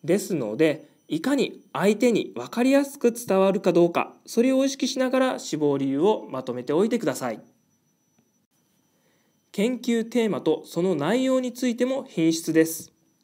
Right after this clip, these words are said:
これも他の質問と同様に内容を簡潔にまとめておくことが大切です。特に研究の要点を整理しておくこと。研究の目的は何か、研究の方法は何か、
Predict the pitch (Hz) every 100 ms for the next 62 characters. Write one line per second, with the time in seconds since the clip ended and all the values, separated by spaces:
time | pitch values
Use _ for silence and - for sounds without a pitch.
0 | _ _ _ _ _ _ _ _ _ _
1 | - 156 160 196 196 - _ _ - 143
2 | 147 151 147 - 156 147 143 147 143 135
3 | 160 175 175 170 185 185 - 135 147 156
4 | 147 151 156 220 269 254 240 - 160 156
5 | 165 160 156 156 202 247 247 147 135 123
6 | 123 117 - _ _ _ _ _ - 247
7 | 240 175 180 - - 185 233 220 220 226
8 | 190 185 240 285 269 175 - 160 135 -
9 | 127 - 117 113 - - _ _ _ _
10 | _ - 151 143 147 143 131 123 123 -
11 | 190 190 190 175 196 185 127 - _ _
12 | - 139 131 139 135 123 - 151 160 170
13 | 165 160 160 165 - -